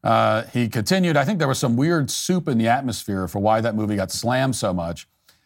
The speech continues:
And I think not much of it has to do with the actual quality of the movie. It was really hard, and that was when I thought it was unfair to me and unfair to my wife, Emily. And, uh, I can't approach my work this way anymore.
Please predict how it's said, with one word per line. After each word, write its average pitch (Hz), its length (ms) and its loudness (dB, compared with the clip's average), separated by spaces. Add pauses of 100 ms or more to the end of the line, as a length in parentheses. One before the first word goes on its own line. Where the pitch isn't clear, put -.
And 117 160 2
I 117 60 4
think 143 180 0
not 127 220 4
much 127 180 0
of 117 80 0
it 113 60 0
has 110 160 2
to 117 40 -4
do 110 100 0
with 95 100 -2
the 104 80 0
actual 107 340 -2
quality 117 340 0
of 90 60 -4
the 87 60 -6
movie. 143 400 2 (480)
It - 40 -2
was 110 120 0
really 254 200 4
hard, 131 460 2 (140)
and 131 200 2
that 226 100 4
was 180 100 0
when 160 140 2
I 135 100 2
thought 131 240 2
it 110 60 -2
was 104 180 -4
unfair 135 680 0
to 104 120 -6
me 120 280 0
and 107 80 0
unfair 123 340 0
to 113 80 0
my 98 120 0
wife, 107 320 0
Emily. 113 420 0 (640)
And, 104 280 0
uh, 101 220 2
I 113 80 -2
can't 151 260 0
approach 139 400 -2
my 104 160 0
work 165 320 0
this 120 220 -6
way 101 160 -2
anymore. 95 480 -2